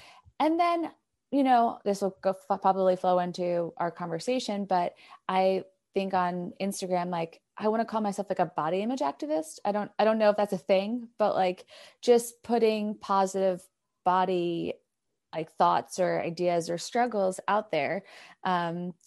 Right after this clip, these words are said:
I've used my Instagram more as, like, a journal of what I'm going through than, like, a highlight reel. And I think that kind of opened the door up to, you know, working with a, a group of people like me that,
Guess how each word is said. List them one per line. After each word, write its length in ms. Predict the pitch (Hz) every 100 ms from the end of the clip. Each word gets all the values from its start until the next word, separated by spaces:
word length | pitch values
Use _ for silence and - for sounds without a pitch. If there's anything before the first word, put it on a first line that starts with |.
| -
I've 140 | 190
used 220 | 196 196 196
my 140 | 180
Instagram 500 | 185 175 175 175 175
more 320 | 170 165 165 160
as, 200 | 165 165
like, 140 | 160
a 60 | 165
journal 440 | - 165 160 160
of 80 | 156
what 100 | 160
I'm 120 | 156
going 320 | 165 165 165
through 440 | 156 156 156 165 -
than, 280 | 180 165 160
like, 220 | - - -
a 40 |
highlight 460 | - 165 196 226 -
reel. 380 | 277 277 285 - - - _ -
And 400 | 190 180 175 170 - 180
I 100 | 180
think 340 | 180 180 - -
that 240 | 160 -
kind 200 | 196 202
of 140 | 214 - -
opened 360 | 196 196 190
the 80 | 180
door 360 | 165 220 220 -
up 200 | 175 -
to, 440 | 185 175 170 170 - - _
you 80 | 190
know, 300 | 175 170 - _ _ _
working 460 | 202 196 226 226 196
with 220 | 185 185 -
a, 300 | 185 185 - -
a 100 | 180 _ _ _
group 200 | 226 226
of 80 | 202
people 220 | 262 240
like 220 | 208 202
me 280 | 220 262 220
that, 340 | 202 196 190